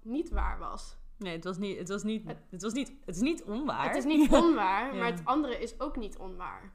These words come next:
Speaker 2: Ja, het is allebei
Speaker 1: Dus vandaar,
Speaker 2: waar. <laughs>
Speaker 1: precies, dus vandaar dat het compulsory he-, heterosexuality is. Dat het verplichte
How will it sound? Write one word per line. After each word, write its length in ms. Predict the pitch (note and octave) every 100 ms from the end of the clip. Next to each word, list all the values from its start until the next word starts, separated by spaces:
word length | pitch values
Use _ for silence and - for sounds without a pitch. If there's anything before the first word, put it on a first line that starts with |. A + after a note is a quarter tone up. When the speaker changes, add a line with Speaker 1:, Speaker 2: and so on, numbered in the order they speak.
| -
Speaker 2:
Ja, 220 | G3 F#3 - - _ -
het 160 | E3
is 180 | E3+ D#3
allebei 280 | E3 D3+ A#3+
Speaker 1:
Dus 100 | A#3
vandaar, 340 | A3+ A3+ A3+
Speaker 2:
waar. 120 | C#4 D#4
<laughs> 20 |
Speaker 1:
precies, 380 | C4+ C#4+ G#3+ -
dus 160 | A#3+
vandaar 280 | B3 A#3 A3+
dat 140 | A#3
het 160 | A#3 A#3 - - -
compulsory 760 | A#3 A3+ A#3 A#3 A3+ A3 G#3+ G3+
he-, 160 | G3 G#3+
heterosexuality 800 | G3+ G#3 G#3 G#3 G3+ - G3+ G#3+
is. 340 | G3+ - - - - -
Dat 160 | G3 F#3+
het 100 | -
verplichte 760 | G3 - G#3 G#3 - G3+ G3